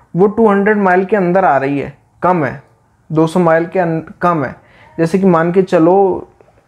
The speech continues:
इंदौर से ग्वालियर की अपन वो स-, फ़ोर हंड्रेड फिफ्टी किलोमीटर कुछ मान लेते हैं,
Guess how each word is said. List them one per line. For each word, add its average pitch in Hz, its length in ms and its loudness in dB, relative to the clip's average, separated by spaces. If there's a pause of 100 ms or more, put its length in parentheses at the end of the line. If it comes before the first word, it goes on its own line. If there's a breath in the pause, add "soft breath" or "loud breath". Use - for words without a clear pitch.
(160)
इंदौर 175 460 2
से 196 260 0
ग्वालियर 170 440 2
की 196 200 -6 (160)
अपन 175 300 -2 (180)
वो 190 220 2
स-, - 840 -14 (100)
फ़ोर 185 300 2
हंड्रेड 175 320 0
फिफ्टी 170 320 -4
किलोमीटर 170 400 0
कुछ 175 220 0
मान 139 180 0
लेते 135 260 -2
हैं, 135 80 -8